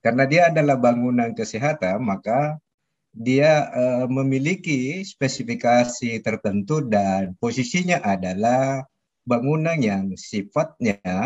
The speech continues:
eh, permanen, yang membutuhkan lahan tertentu di seratus empat puluh satu kecamatan. Nah, ketika ini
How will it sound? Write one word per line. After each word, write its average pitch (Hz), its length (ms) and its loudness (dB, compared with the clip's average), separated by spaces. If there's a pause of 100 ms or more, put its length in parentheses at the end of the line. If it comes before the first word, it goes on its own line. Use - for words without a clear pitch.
(100)
eh, 101 580 -4 (460)
permanen, 123 720 0 (960)
yang 139 240 0
membutuhkan 131 720 -2
lahan 120 480 -2
tertentu 101 720 -4
di 120 160 -2
seratus 147 640 -4
empat 120 320 -2
puluh - 160 -6
satu 135 640 -4
kecamatan. 90 640 -8 (720)
Nah, 98 320 -2 (800)
ketika 170 640 -2
ini 135 640 0